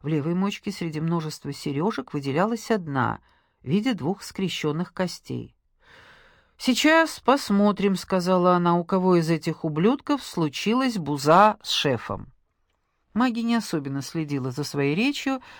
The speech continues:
Это дало мне надежду, что настроение её переменилось, и она включилась в работу. Я опять закурила, мне стало как-то спокойнее.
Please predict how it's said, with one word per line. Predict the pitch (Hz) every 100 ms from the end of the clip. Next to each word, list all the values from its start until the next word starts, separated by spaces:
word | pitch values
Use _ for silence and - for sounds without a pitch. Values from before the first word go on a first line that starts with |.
| - -
Это | - 285 226
дало | 214 202
мне | 175 160
надежду, | 160 160 254 247 170
что | - 165
настроение | 160 165 - 185 214 247 190 165
её | 160
переменилось, | 147 165 160 160 208 277 269 -
и |
она | 151 170 240
включилась | - 160 131 190 185 -
в | 160
работу. | 160 131 110 - - - _ _ _
Я | 196 185
опять | 170 135 131
закурила, | 156 170 202 220 226 226
мне | 180 226 -
стало | - 185 165
как-то | 170 - 151
спокойнее. | - 147 - 113 120 107